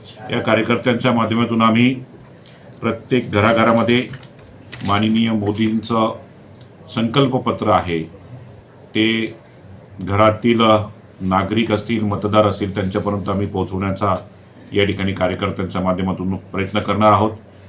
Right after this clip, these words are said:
मोदींचा नमस्कार हे पत्र प्रत्येक मतदारांच्या हातामध्ये भारतीय जनता पार्टीचे कार्यकर्ते देतील. या व्यतिरिक्त लाभार्थी की समृद्धी, मोदीजींची गॅरंटी हा स्टिकर देखील घराघरामध्ये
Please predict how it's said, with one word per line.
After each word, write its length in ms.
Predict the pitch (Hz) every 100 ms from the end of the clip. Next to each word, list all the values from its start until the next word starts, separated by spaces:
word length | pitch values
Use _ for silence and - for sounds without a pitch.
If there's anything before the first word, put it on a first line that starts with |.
| - 98
मोदींचा 520 | 95 117 113 117 107
नमस्कार 540 | 101 120 120 123 98 - - - -
हे 80 | 107
पत्र 560 | - 120 - 127 135 - - - - - - - 117
प्रत्येक 520 | 117 - - 135 131
मतदारांच्या 720 | 117 113 110 113 110 107 113
हातामध्ये 720 | 104 95 - 120 113 110 117 - - - - - - -
भारतीय 320 | 92 - 110
जनता 260 | 107 101 104
पार्टीचे 420 | 104 95 101 104
कार्यकर्ते 480 | 98 95 98 87 92
देतील. 440 | 92 90 113 120 - - - - -
या 180 | 95 107
व्यतिरिक्त 440 | 107 107 110 - 113 110 - - - - - - - 92
लाभार्थी 460 | 101 98 113 127
की 160 | - 123
समृद्धी, 640 | - 110 123 117 117 92 - - -
मोदीजींची 640 | 95 104 123 127 123 117 120
गॅरंटी 640 | 95 104 120 120 95 90 - - - - - -
हा 220 | 98 117
स्टिकर 360 | 117 120 104 123
देखील 340 | 110 117 117
घराघरामध्ये 760 | 98 104 104 107 107 101 95